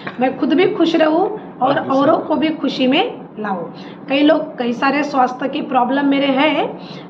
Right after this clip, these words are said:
Speaker 1: अ, स्वास्थ्य ठीक भी नहीं रहता है, लेकिन कई लोग मुझे पूछते हैं, "आप इतनी सारी प्रॉब्लम्स होने के बाद इतना खुश कैसे रहते हैं?"
Speaker 2: <laughs>
Speaker 1: मैंने कहा, "ये सब दादी जी मेरे अंदर वो गुण भर के चले गए
Speaker 2: <laughs>
Speaker 1: कि आप सदा मुस्कुराते रहो और दूसरों को भी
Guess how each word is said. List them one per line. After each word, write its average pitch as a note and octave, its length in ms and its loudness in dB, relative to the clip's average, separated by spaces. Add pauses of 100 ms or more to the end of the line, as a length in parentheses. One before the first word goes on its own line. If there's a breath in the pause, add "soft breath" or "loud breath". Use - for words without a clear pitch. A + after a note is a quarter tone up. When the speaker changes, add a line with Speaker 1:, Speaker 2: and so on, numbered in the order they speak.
(100)
Speaker 1:
अ, A3+ 260 2
स्वास्थ्य B3 440 0
ठीक B3 300 -2
भी D4+ 120 2
नहीं C4+ 160 6
रहता B3+ 240 2
है, C4+ 60 0
लेकिन C#4+ 320 -2
कई C#4+ 140 -2
लोग D#4 200 2
मुझे D4+ 200 2
पूछते - 380 0
हैं, G#3 160 0 (360 loud breath)
"आप C#4+ 180 0
इतनी F4 240 0
सारी E4 280 2
प्रॉब्लम्स D4+ 540 0
होने D#4+ 180 2
के D#4 140 -2
बाद D4+ 200 2
इतना D#4 260 0
खुश - 280 -4
कैसे C#4 320 0
रहते A3 240 -2
हैं?" - 160 -6 (320 loud breath)
Speaker 2:
<laughs> - 40 -10
Speaker 1:
मैंने A#3+ 260 4
कहा, C4 200 2
"ये B3+ 180 4
सब C#4 240 -4
दादी B3 260 0
जी B3+ 140 -2
मेरे B3 240 2
अंदर A#3+ 240 2
वो B3 160 6
गुण A#3 280 4
भर B3+ 200 4
के B3+ 180 0
चले B3+ 280 0
गए C4 340 -2 (200)
Speaker 2:
<laughs> - 280 -10
Speaker 1:
कि C4 180 0
आप C4+ 180 2
सदा C4 340 0
मुस्कुराते C4 720 0
रहो C4 260 4
और B3+ 240 2
दूसरों A#3 380 -2
को - 160 -2
भी C4 300 2